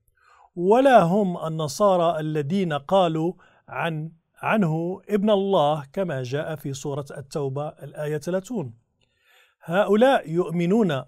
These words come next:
بالإنجيل الذي فيه هدى ونور كما جاء في سورة المائدة الآية ستة وأربعين، وهم أهل الإنجيل، ويجب على هؤلاء أن يحكموا بما أنزل الله فيه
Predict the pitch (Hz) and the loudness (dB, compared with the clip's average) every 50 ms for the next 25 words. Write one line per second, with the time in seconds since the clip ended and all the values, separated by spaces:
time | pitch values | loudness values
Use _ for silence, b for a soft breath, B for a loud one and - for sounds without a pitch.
0 | - 131 127 156 175 - 156 156 151 139 127 143 170 190 220 233 208 - 156 156 | -10 -6 -6 -6 -6 -6 -8 -6 -6 -4 -4 -2 -2 -2 -2 -4 -6 -8 -8 -6
1 | 151 156 151 139 160 156 - - 214 214 196 175 160 139 135 143 185 185 151 170 | -4 -4 -4 -2 -4 -4 -2 -2 0 0 0 0 0 0 0 2 0 2 2 2
2 | 156 143 135 131 123 127 135 147 170 185 190 185 - - 254 269 262 226 190 160 | 0 0 0 -2 -4 -4 -6 -4 -4 -4 -4 -4 0 2 2 4 4 4 2 4
3 | 143 214 208 175 180 156 190 190 180 - - 185 170 160 - - 160 156 170 180 | 4 4 4 4 2 0 0 -2 -2 0 0 0 0 -2 -4 -6 -4 -2 -2 -2
4 | 160 165 151 165 170 180 160 160 156 156 151 139 139 147 - - - 185 170 - | -2 -2 -4 -4 -4 -4 -4 -4 -2 -2 -2 -2 -4 -6 -8 -12 -10 -10 -8 -4
5 | - 165 156 151 151 139 147 147 139 139 156 170 180 180 185 185 170 _ - 156 | -2 -2 -2 -2 -4 -2 0 0 0 0 -2 -2 0 0 -2 -4 -6 _ -8 0
6 | 170 220 240 226 226 214 196 196 185 - 214 220 208 208 202 185 185 175 165 165 | 2 4 4 4 4 2 0 -2 -4 2 2 4 4 6 4 2 2 0 -6 -4
7 | 156 143 127 123 156 170 180 185 185 185 185 _ _ _ _ _ _ _ _ _ | -4 -4 -2 -2 -2 0 0 -2 -2 -4 -8 _ _ _ _ _ _ _ _ _
8 | _ - 151 151 160 170 190 214 220 185 160 190 190 160 143 - - - 147 165 | _ -14 -8 -4 -2 2 4 4 4 4 4 0 0 0 -2 -10 -6 -2 0 2
9 | 185 196 175 165 151 147 160 175 165 170 170 175 180 180 - - 156 160 165 165 | 2 2 2 2 2 2 0 0 -2 0 0 0 0 0 -2 -4 -8 -6 -4 -4
10 | 156 - - - - 185 190 180 170 165 151 160 165 165 160 160 147 156 160 143 | -6 -6 -8 -6 -4 -4 -2 -2 -4 -4 -4 -4 -2 -2 -2 -2 -2 -4 -4 -2
11 | 165 156 151 147 147 147 156 170 165 156 151 143 - 127 107 107 - _ | -2 -2 -2 -2 -4 -2 -2 0 0 -2 -4 -6 -10 -12 -12 -12 -12 _